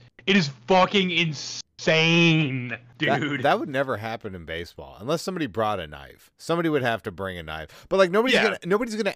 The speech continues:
Speaker 2: accidentally get their throat slit at
Speaker 1: At
Speaker 2: the,
Speaker 1: baseball,
Speaker 2: at,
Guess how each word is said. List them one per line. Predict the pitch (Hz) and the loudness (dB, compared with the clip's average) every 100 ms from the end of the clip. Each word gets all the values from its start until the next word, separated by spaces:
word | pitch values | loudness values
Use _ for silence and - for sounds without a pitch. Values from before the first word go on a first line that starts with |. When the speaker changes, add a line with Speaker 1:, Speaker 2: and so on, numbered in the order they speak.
| - | 0
Speaker 2:
accidentally | 135 131 120 127 127 | 0 -2 -4 -4 -2
get | 117 101 | -6 -4
their | 107 | -6
throat | - 92 101 98 - | -6 -8 -6 -6 -8
slit | - 92 76 - - | -10 -8 -10 -12 -4
at | 120 | 0
Speaker 1:
At | 131 117 | 0 0
Speaker 2:
the, | |
Speaker 1:
baseball, | 175 143 - | 2 2 2
Speaker 2:
at, | 165 | 2